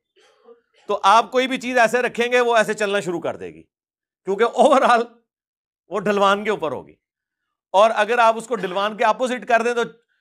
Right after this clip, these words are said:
वो आपको चढ़ाई नज़र आ रही होगी, लेकिन overall वो ढलवान होगी,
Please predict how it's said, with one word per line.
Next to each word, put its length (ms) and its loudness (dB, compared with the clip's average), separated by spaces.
वो 200 2
आपको 400 2
चढ़ाई 340 0
नज़र 240 -2
आ 100 6
रही 120 -2
होगी, 200 -4
लेकिन 240 -6
overall 420 -2
वो 440 -6
ढलवान 420 -2
होगी, 240 -4